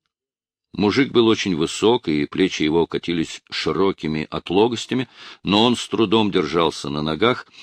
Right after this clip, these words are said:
и сразу, как вошёл в вагон, вытянулся на лавке, подложив под голову полушубок и спрятав под него шапку.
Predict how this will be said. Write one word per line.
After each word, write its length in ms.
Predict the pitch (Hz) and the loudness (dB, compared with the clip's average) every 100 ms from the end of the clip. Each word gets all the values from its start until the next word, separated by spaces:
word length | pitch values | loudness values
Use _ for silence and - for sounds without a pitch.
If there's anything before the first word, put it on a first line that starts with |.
| - | -4
и 120 | - | -2
сразу, 440 | 107 113 135 117 113 | 2 4 4 2 -2
как 220 | 92 - | -4 -4
вошёл 400 | 80 - 95 64 | -6 -2 -2 -4
в 100 | - | -6
вагон, 400 | 78 85 135 120 _ _ _ - | -4 0 0 -2 _ _ _ -8
вытянулся 800 | 78 104 113 - 69 69 - 71 | 0 2 0 -4 -10 -8 -8 -4
на 160 | 85 | 0
лавке, 460 | 90 131 123 - - _ _ _ | 2 2 -2 -12 -16 _ _ _
подложив 680 | 101 104 107 120 143 - | 2 6 4 4 0 0
под 200 | - 92 | -2 -2
голову 380 | 78 107 98 82 | 2 4 4 2
полушубок 880 | - 87 71 - - 76 117 - - - | -2 -4 -2 -4 -2 0 0 -4 -18 -6
и 100 | 92 | -6
спрятав 640 | - - 82 95 - 87 | -6 -2 0 0 -2 -10
под 200 | - 60 | -10 -10
него 200 | 67 65 | -8 -8
шапку. 520 | - - - - _ | -8 -10 -10 -12 _